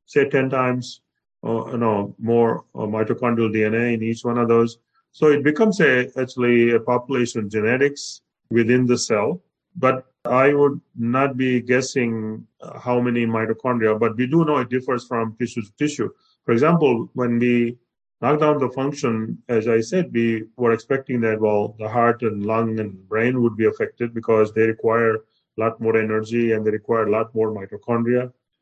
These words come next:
But turns out it has major effect on the skin. And the skin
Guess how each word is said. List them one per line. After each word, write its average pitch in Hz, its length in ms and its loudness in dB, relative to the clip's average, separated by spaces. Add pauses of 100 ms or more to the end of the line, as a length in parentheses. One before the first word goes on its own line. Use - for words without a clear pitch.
(120)
But - 160 0
turns 135 260 0
out 117 360 2 (340)
it 120 100 -2
has 113 260 0 (440)
major 131 520 0
effect 120 300 -4
on 104 180 -4
the 104 260 0
skin. 104 480 -4 (400)
And 113 140 -2
the 113 60 0
skin 175 440 0